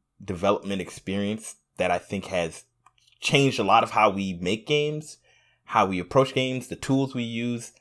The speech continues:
our approaches, is our first, I would say, collaborative release and, like, first, like, release that kind of had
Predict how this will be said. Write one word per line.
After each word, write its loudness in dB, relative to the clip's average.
our 4
approaches, 0
is -2
our 6
first, 6
I 6
would 4
say, 2
collaborative 6
release -2
and, 2
like, -2
first, 6
like, 6
release -2
that 0
kind 2
of 2
had 2